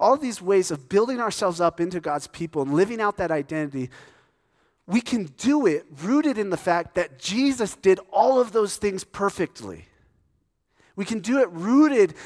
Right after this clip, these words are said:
in the i-, in the realization that Jesus has done those things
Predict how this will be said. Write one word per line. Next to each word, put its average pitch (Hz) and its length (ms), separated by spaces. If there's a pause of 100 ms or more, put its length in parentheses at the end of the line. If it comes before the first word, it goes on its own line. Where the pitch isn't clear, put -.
in 208 100
the 202 100
i-, 202 160 (320)
in 220 140
the 208 80
realization 214 840
that 180 220
Jesus 285 600
has 190 160
done 170 260
those 139 260
things 113 500